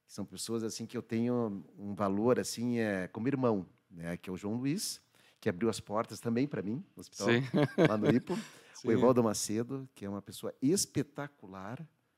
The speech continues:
Speaker 1: né? E o Alcides Branco. Então, olha
Speaker 2: Daí, daí o doutor
Speaker 1: Que
Speaker 2: Alcides
Speaker 1: bacana.
Speaker 2: falou, "Não, você vai me ajudar nas cirurgias, vamos, vamos, vai lá." Aí eu fui lá e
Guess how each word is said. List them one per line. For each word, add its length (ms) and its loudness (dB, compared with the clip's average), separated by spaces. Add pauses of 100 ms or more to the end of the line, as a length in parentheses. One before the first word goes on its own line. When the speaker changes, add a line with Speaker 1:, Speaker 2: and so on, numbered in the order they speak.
(440)
Speaker 1:
né? 460 -8 (160)
E 40 -6
o 60 -2
Alcides 360 -2
Branco. 380 -10 (640)
Então, 460 -4 (140)
olha 420 0 (840)
Speaker 2:
Daí, 600 2
daí 260 2
o 60 2
doutor 280 -4
Speaker 1:
Que 80 2
Speaker 2:
Alcides 300 0
Speaker 1:
bacana. 180 -6
Speaker 2:
falou, 240 -4
"Não, 260 -2 (280)
você 120 -8
vai 180 2
me 100 2
ajudar 320 0
nas 140 -2
cirurgias, 420 -2
vamos, 420 -2
vamos, 260 -4
vai 180 -4
lá." 180 -6 (500)
Aí 80 0
eu 60 -2
fui 200 0
lá 180 2
e 40 0